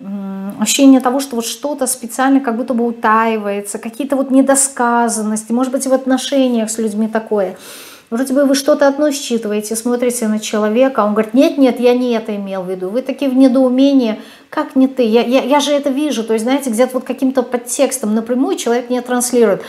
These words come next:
но присутствует какой-то подтекст. И когда вы его озвучиваете, а, ощущение того, что, э, вам говорят: «Это ты напридумал». Как напридумал? Я же, я же считал эти знаки, то есть я не мог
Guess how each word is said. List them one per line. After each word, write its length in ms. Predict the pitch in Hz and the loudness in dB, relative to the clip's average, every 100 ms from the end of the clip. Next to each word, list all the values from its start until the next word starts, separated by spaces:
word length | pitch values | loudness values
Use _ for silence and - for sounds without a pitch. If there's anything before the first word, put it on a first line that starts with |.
| - - - | -14 -16 -2
но 100 | 226 | 0
присутствует 560 | 226 269 349 339 294 277 | 2 2 2 0 0 -2
какой-то 340 | 269 330 277 | -2 2 2
подтекст. 680 | 277 277 269 - 277 208 - | 2 0 0 -2 0 0 -4
И 60 | |
когда 280 | 220 240 285 | -4 -2 0
вы 140 | 254 277 | 0 0
его 220 | 254 277 | 2 2
озвучиваете, 960 | 254 262 302 370 302 262 247 240 208 - - - | 0 -2 -4 -4 0 0 0 -2 -4 -8 -20 -4
а, 240 | 208 214 | 0 0
ощущение 400 | 220 - 311 294 | 0 -4 -2 -2
того, 240 | 285 262 330 | 0 0 0
что, 880 | - 254 226 208 104 208 214 208 202 202 175 208 | 2 2 2 0 -4 -4 -2 -4 -6 -12 -12 -4
э, 80 | |
вам 180 | 233 254 | -2 2
говорят: 360 | 240 240 240 233 | 2 4 2 2
«Это 180 | 339 359 | 0 0
ты 140 | 359 | 0
напридумал». 880 | 339 - 320 269 302 277 196 156 - - | 0 0 -2 2 4 4 2 -2 -10 -6
Как 180 | 381 381 | -6 -4
напридумал? 540 | 339 330 285 302 214 | -6 -4 -2 0 2
Я 160 | 220 240 | 2 2
же, 100 | 262 | 2
я 200 | 254 262 | 2 0
же 120 | 269 | -2
считал 480 | - - 285 339 262 | -6 -6 2 4 4
эти 200 | 233 247 | 2 -2
знаки, 300 | 254 262 254 | -2 -2 -2
то 40 | |
есть 140 | 208 254 | -6 -2
я 120 | 240 | 0
не 140 | 247 | 0
мог 320 | 262 349 277 | 0 -2 -4